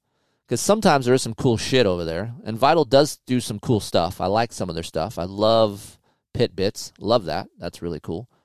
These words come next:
Uh, but the forum's kinda toxic at times. But someone says, "Oh, Kiefer revved my, revved his engine at me and then brake checked me, and then I scrubbed it past some little kid."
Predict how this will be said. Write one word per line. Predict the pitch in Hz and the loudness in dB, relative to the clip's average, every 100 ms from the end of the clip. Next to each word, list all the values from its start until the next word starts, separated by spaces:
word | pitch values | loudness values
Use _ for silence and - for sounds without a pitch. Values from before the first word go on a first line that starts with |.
| _ _ _ _ _ | _ _ _ _ _
Uh, | - 92 | -4 -4
but | 90 | -4
the | 95 | -2
forum's | 151 165 113 - | 2 2 0 -4
kinda | 104 | -8
toxic | 87 104 87 - 92 | -4 -2 -2 -4 -12
at | - - | -12 -8
times. | 90 87 95 | -6 -6 -10
But | 98 170 160 127 _ _ _ _ _ _ _ _ _ | 0 4 4 2 _ _ _ _ _ _ _ _ _
someone | - 185 208 160 | -4 0 0 4
says, | 147 131 | 4 4
"Oh, | - 143 127 | 4 4 4
Kiefer | - 160 151 127 117 _ - | -2 -4 0 0 -2 _ -2
revved | 123 131 110 | 4 4 4
my, | 117 120 110 - | 0 2 2 -2
revved | 113 135 123 | 2 4 4
his | 127 123 | 2 2
engine | 123 120 113 | 0 0 0
at | 101 95 | -2 -2
me | 131 127 123 | -2 0 0
and | 110 | 0
then | 104 92 | -2 0
brake | 120 123 | 2 2
checked | - 135 117 117 | 2 2 2 -2
me, | 113 113 110 110 104 _ _ _ _ _ _ - | -4 -2 -2 -4 -8 _ _ _ _ _ _ -6
and | 110 107 107 | -4 -2 0
then | 107 107 104 101 98 | 0 0 0 0 -2
I | 90 98 | -2 -2
scrubbed | - - 123 127 131 107 | -2 -4 2 4 4 2
it | 117 - | 0 0
past | - 120 120 - | -2 0 0 -2
some | 110 104 | -4 0
little | 113 104 | 2 0
kid." | - 135 101 - - | -2 -2 -2 -4 -14